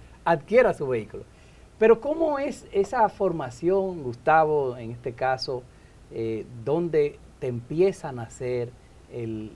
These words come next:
el ánimo, el deseo de trabajar con vehículos? A veces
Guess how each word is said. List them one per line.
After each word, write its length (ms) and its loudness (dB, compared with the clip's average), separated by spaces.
el 420 -12
ánimo, 560 -8
el 120 -12
deseo 640 -6
de 220 -8
trabajar 480 -8
con 180 -8
vehículos? 540 -8
A 80 -4
veces 420 -4